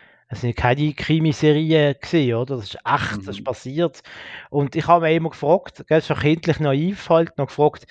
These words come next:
Speaker 1: ja, aber wenn die jetzt ja den Typ filmen, wie der einbricht, noch immer, wieso tun sie denn den nicht aufhalten?
Speaker 2: Mhm. <laughs> Geil. Ja, ja.
Speaker 1: <laughs> Oder? Hey, hey, hallo, wieso lasst ihr ihn
Speaker 2: Ja.
Speaker 1: einbrechen? Ihr filmt
Speaker 2: Ja.
Speaker 1: einfach nur,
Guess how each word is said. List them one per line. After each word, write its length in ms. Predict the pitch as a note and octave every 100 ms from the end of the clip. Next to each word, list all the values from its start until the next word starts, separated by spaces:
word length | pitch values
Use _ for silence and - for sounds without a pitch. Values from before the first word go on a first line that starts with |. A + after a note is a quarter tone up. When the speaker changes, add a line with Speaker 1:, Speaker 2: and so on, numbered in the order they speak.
| - -
Speaker 1:
ja, 140 | D3 D#3+
aber 240 | D3+ D#3 - _ _ _ _ _ _
wenn 160 | D3
die 80 | D3+
jetzt 260 | D#3+ - -
ja 220 | D3 D3+ -
den 120 | D3+
Typ 260 | - A3 -
filmen, 420 | - G3 C3+ A#2+
wie 80 | C3
der 120 | C3+
einbricht, 600 | D#3 G#3+ G#3 E3+ - -
noch 140 | D#3+
immer, 300 | B2+ G#2+ G2 - _ _ _ _ _ _ _ _ -
wieso 200 | C#3 C#3+
tun 200 | D#3 D#3
sie 120 | D3+
denn 140 | D3 C#3
den 240 | D3 D3
nicht 320 | C#3+ B2+ -
aufhalten? 580 | E3 F#3+ - F#3+ D3+ A#2
Speaker 2:
Mhm. 340 | A#2+ C3 C#3 - - -
<laughs> 580 | - - A#2 B2 B2 F3
Geil. 300 | E2 D#2+ E2+ - -
Ja, 200 | G2+ G#2+
ja. 200 | G#2 C3 -
Speaker 1:
<laughs> 160 | - -
Oder? 340 | F3+ A#3+ A#3+ F#3
Hey, 260 | G#3 G#3
hey, 400 | G3+ G3+ E3+ A3
hallo, 340 | A3 C4 A3+ D#3
wieso 180 | E3
lasst 220 | F3+ A#3 A#3
ihr 60 |
ihn 80 | A3+
Speaker 2:
Ja. 60 | B3
Speaker 1:
einbrechen? 560 | A3 D#3 C3+ - C#3
Ihr 100 | E3
filmt 460 | - G3+ C4 C#4 B3+
Speaker 2:
Ja. 160 | A#3
Speaker 1:
einfach 220 | A#3 A3 G3
nur, 220 | D#3+